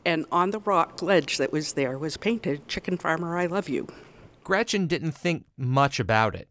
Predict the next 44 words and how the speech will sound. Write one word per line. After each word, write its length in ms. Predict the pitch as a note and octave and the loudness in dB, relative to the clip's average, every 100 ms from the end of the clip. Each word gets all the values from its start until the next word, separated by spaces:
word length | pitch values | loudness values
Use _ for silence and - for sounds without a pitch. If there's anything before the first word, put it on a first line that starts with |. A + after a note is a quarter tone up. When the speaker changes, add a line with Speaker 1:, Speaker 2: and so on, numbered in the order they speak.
| G2+ | -8
Speaker 2:
but 240 | C3+ B2 - | -4 -4 -2
other 240 | C#3 G3 | 0 0
people 260 | C#3 A#2 G2+ | 0 -2 0
noticed 420 | G2+ G2+ F#2+ - | 0 0 -2 -6
it 140 | G2 - | -12 -12
too. 460 | - C3 G2 C#2+ - _ _ - | -6 -4 -4 -8 -18 _ _ 0
Speaker 1:
You 80 | E3+ | 2
know, 160 | C3+ | 4
I 120 | C#3 C#3+ - - - | 2 0 -2 -10 -6
probably 300 | - E3 D3+ | -2 0 0
heard 180 | D#3+ C#3+ | 0 0
about 220 | C#3 C3 | 2 0
it 80 | - | -2
from 200 | C3 B2+ | -4 -2
some 280 | - C3+ C3 | -2 -2 -2
classmates 840 | C#3+ C#3+ - F3+ F#3 - - - - - - | 0 2 2 0 0 0 0 -2 -8 -18 -12
who 260 | - D3 C#3 - - | -6 -4 -4 -8 -16
saw 240 | - C#3+ C3+ | -4 0 0
it 100 | - | 0
driving 320 | C#3+ C3+ C3+ | -2 0 -2
by 180 | C3+ C#3 | -2 -4
on 120 | C3+ | -4
the 40 | |
bus 380 | C3 C#3 D#3+ - | -2 -2 -2 -4
or 60 | - | -6
something. 340 | - - G#3 G#3 - - - - - - | -12 -6 -4 -6 -8 -18 -18 -20 -20 -4
When 140 | G#3 | -2
you're 120 | B3 B3+ | 0 2
that 200 | C#4+ D#4 | 2 4
age, 220 | C#4 - | 0 0
you 80 | G#3+ | 2
don't 160 | G#3 | 2
pay 160 | - G3+ | 2 0
attention. 580 | G3 G3+ - A#2+ B2 B2+ - - - - | 0 -2 -2 -6 -6 -12 -14 -16 -16 -8
I, 80 | F3 | -2
you 100 | F3+ | 0
know, 160 | E3+ | 0
I 160 | D#3 E3 | -2 -2
was 180 | F3+ F3 | -2 -4
just 320 | F#3 F3 - | -4 -6 -6
not 440 | D#3 D#3+ - - - - | -4 -4 -4 -8 -12 -12
focused 440 | - F#3+ A#3 - | -4 -4 -4 -8
on 160 | - - | -10 -12
it. 120 | F2+ | -12